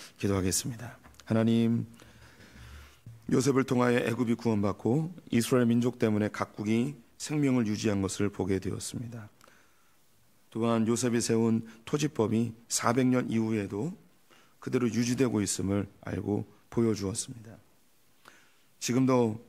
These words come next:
교회를 통하여 복을 흘려보내시는 주님, 믿는 자들을 구원한 겨-, 구원기 위하여 여전히 교회를 복의 근원으로 사용하시는 주님을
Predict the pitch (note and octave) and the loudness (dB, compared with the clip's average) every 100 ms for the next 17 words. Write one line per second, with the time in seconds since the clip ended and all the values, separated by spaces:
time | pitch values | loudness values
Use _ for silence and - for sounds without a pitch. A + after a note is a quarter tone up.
0 | _ _ - - - _ - C3+ C#3 C#3 | _ _ -20 -20 -20 _ -4 2 6 6
1 | C3+ C3 D3+ D#3 - _ _ - C#3+ B2 | 6 4 2 -4 -18 _ _ -2 2 4
2 | A#2 - B2+ C3 B2 C#3 B2+ A#2+ A2 A2 | 2 2 2 4 4 4 4 4 2 0
3 | G#2 G#2 G2 C#3+ A3 - _ _ _ - | 0 0 0 0 -4 -12 _ _ _ 0
4 | C3+ C#3 C3 B2 B2 A#2+ B2+ B2 A2+ - | 2 4 4 4 2 2 2 2 2 0
5 | G#2+ G#2+ - A#2 A#2 - A2+ G2+ F#2 G2+ | 0 -2 0 2 2 2 0 0 0 -2
6 | G2+ - - _ _ _ B2 B2 C3+ C3 | -2 -6 -16 _ _ _ 0 2 2 2
7 | - A#2+ A#2 D#3 F3+ - _ - C3 C3+ | 2 2 2 0 -2 -10 _ -4 2 2
8 | B2+ B2 B2 A#2 A2+ C3 B2 A2 G#2+ G#2+ | 4 4 4 4 2 2 2 2 2 0
9 | G2+ G2+ G#2+ D#3+ | 0 0 2 0